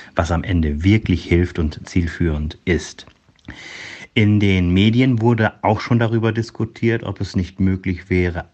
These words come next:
alle Schülerinnen und Schüler vor dem Schulstart zu testen. Ich will das einfach mal in Zahlen, äh, vor Augen führen. Hier bei uns im Landkreis Cloppenburg gehen etwa siebenundzwanzigtausend Schülerinnen und Schüler zur Schule.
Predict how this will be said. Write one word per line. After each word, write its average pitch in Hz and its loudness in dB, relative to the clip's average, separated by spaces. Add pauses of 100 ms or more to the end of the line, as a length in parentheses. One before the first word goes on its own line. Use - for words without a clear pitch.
alle 110 4
Schülerinnen 90 0
und 82 -2
Schüler 95 -2
vor - -8
dem 85 0
Schulstart 87 -4
zu - -8
testen. - -6 (800)
Ich - -14
will 113 6
das 90 2
einfach - -2
mal 85 2
in 80 0
Zahlen, 80 0
äh, 78 -4
vor 69 -6
Augen 78 -2
führen. 87 0
Hier 92 0
bei 92 0
uns 95 0
im 85 2
Landkreis 82 -2
Cloppenburg 95 0
gehen 85 0
etwa 82 -4
siebenundzwanzigtausend 98 -2
Schülerinnen 101 2
und 80 -6
Schüler 92 0
zur - -8
Schule. 82 -2